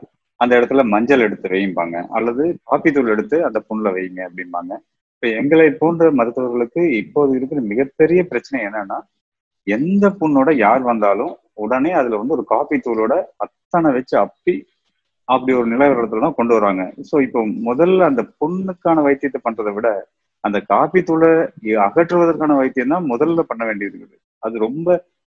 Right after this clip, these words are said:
எங்களுக்கு அந்த புண்ணை clean பண்ணி தையல் போறது ஒரு அஞ்சு நிமிஷத்து வேலை அப்படின்னா, அந்த coffee தூள் எடுக்கிறது பதினைந்து நிமிஷத்து வேலையா இருக்கு.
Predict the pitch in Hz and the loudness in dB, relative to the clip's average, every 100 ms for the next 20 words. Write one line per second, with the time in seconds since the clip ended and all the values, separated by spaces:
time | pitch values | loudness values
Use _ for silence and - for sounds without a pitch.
0 | _ - 58 90 104 110 104 95 117 143 | _ -20 -12 -6 -4 -4 -4 -6 -2 -2
1 | 135 139 147 143 151 117 135 147 139 143 | 0 2 2 2 2 2 0 0 0 2
2 | 139 110 127 131 - 123 123 135 107 113 | 2 2 0 0 0 0 2 0 0 -2
3 | 135 107 101 101 104 131 151 147 127 120 | -2 -2 -4 -2 -2 -2 -4 -4 -4 -2
4 | 120 - 107 117 127 113 - - 95 101 | -4 -2 -4 -4 -6 -14 -20 -10 -8 -4
5 | 98 90 | -6 -6